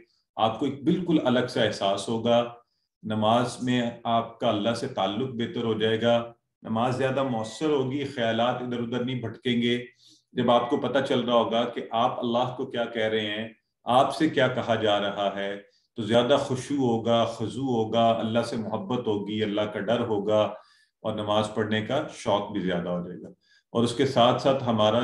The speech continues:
कुरान को जिंदगी में लाने के हवाले से हम आगे बढ़ेंगे। नेक अमाल की तरगीब मिलेगी, आला अखलाक की तरगीब मिलेगी। कुरान का असल मकसद भी ये है कि मुसलमान नेक अमाल की तरफ रुजू करें,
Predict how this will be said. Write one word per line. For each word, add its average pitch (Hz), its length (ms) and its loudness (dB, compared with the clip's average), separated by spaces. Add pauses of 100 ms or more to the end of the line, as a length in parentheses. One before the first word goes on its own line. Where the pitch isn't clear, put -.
(240)
कुरान 117 360 2
को 131 120 -4
जिंदगी 110 480 -4
में 127 140 0 (240)
लाने 120 380 0
के 139 140 -4
हवाले 98 440 0
से 107 240 -4 (580)
हम 101 100 -2
आगे 104 220 2
बढ़ेंगे। 123 440 4 (420)
नेक 120 380 2
अमाल 113 360 4 (120)
की 123 80 -6
तरगीब 107 500 -4
मिलेगी, 120 460 0 (460)
आला 135 280 6
अखलाक 110 460 -2
की 131 60 -8
तरगीब 113 460 -2
मिलेगी। 107 460 0 (340)
कुरान 120 340 4
का 127 80 0
असल 127 220 -2
मकसद 113 400 -2
भी 127 160 -2
ये 117 200 4
है 110 240 0 (300)
कि 113 60 -8
मुसलमान 113 680 2 (100)
नेक 117 280 0
अमाल 107 360 2
की 113 140 -8
तरफ 113 260 -6
रुजू 101 280 -4
करें, 107 380 -2